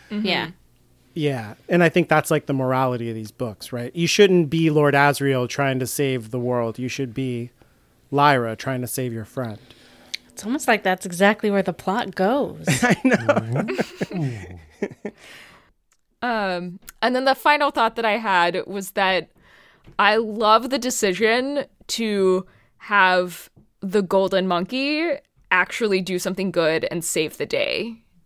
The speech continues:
Speaker 1: Because the gold, you didn't put this in the summary, you made it sound like Missus Coulter physically
Speaker 3: Mm-hmm.
Speaker 1: herself was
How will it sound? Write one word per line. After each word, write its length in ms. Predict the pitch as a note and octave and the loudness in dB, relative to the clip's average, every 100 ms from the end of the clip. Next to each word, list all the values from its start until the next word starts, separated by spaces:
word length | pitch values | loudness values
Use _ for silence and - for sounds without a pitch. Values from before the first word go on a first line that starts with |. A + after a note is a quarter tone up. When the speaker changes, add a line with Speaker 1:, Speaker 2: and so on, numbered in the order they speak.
| _ _ F3+ | _ _ -10
Speaker 1:
Because 640 | G3+ G3+ F#3 D#3 D#3 - - | -8 -4 0 0 0 -6 -8
the 180 | F3 F#3 | -8 -4
gold, 320 | G#3 G#3+ - G#3 | 0 0 0 -2
you 160 | A#3+ | -2
didn't 440 | A#3+ C4 A3 - - | 0 0 -2 -6 -8
put 160 | B3+ G3+ | -6 -4
this 120 | G3+ | -4
in 100 | F3 | -4
the 60 | |
summary, 460 | F3+ G#3 F#3 E3 D#3+ | -2 0 0 2 0
you 160 | E3+ F3+ | 0 2
made 140 | F3 | 0
it 100 | C3+ | 0
sound 180 | F3+ E3 | -2 -2
like 340 | D#3+ - - _ _ _ _ - | -4 -6 -20 _ _ _ _ -6
Missus 400 | G3 F3+ D#3 - | -4 -2 -6 -8
Coulter 720 | F3+ D#3 G3+ F#3+ A3 C4+ - _ _ | -6 -2 0 2 2 0 -4 _ _
physically 500 | - A3 G#3 A3+ A3 | -4 0 2 2 2
Speaker 3:
Mm-hmm. 100 | C#4+ | 2
Speaker 1:
herself 520 | D#3+ D3+ F3+ E3+ - - - - _ F#3+ | 2 2 2 2 -2 -16 -20 -20 _ 0
was 560 | G3 F#3+ F#3+ G3 - | 4 6 6 2 -6